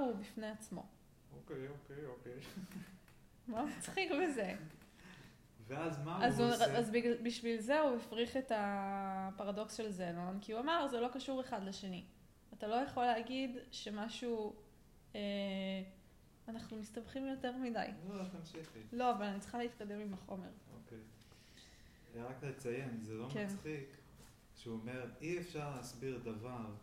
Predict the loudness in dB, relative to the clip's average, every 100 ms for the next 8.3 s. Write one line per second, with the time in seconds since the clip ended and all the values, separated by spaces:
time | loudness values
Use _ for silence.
0 | -14 -20 -20 -20 -20 -20 -20 -20 -20 -20
1 | -20 -20 -10 -2 -2 0 -2 -4 -4 -6
2 | -8 -8 -8 -4 -4 -2 -4 -2 2 2
3 | 2 0 -6 -4 -4 -4 -8 -10 -10 -14
4 | -10 -6 -2 -2 -2 -4 -6 -6 -6 -6
5 | -2 -2 -4 -12 -18 -20 -20 -20 -10 -10
6 | -10 -10 -4 -4 -4 -8 -6 -4 -4 -4
7 | -8 -16 -20 -20 -20 -20 -12 -10 -8 -6
8 | -2 0 -2